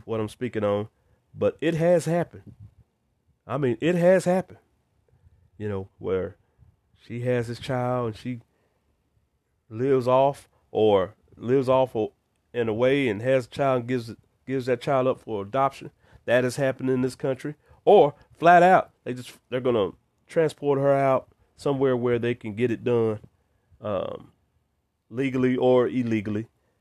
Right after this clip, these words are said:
and that's gonna be it. And these w-, these will be the same people that are a part of the G O P that stacked the, stacked the Supreme Court. Again,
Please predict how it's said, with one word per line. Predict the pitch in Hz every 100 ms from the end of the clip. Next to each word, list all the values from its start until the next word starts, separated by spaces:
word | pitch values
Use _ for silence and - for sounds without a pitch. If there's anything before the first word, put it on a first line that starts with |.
| _
and | 127 127 117 110 113 _ _ _
that's | 127 135
gonna | - 123
be | 127 131
it. | 185 - _ _ _ _ _ _ _ _ _ _ _ _ _ _ _ _ _ _ _ _ _
And | 127 143
these | 165
w-, | - 143 -
these | 113 156 220
will | 185
be | 151
the | 151
same | 127 196 185 165
people | 208 202 104 113 _ _ _ _ _ _ _ - _ 104
that | 127 131 113 - _ _ _ _ _ _ - _ _ -
are | 131 123
a | 113
part | - 190 196
of | 117
the | 110
G | 113 143
O | 131
P | 127 - 135 135
that | 127 120 - _ - - _
stacked | - - 160 147 -
the, | 113 - -
stacked | - 160 151
the | 123
Supreme | - - 151 131
Court. | - 170 135 - _ - - - _ _ _ - - _ _ 123
Again, | 123 196 139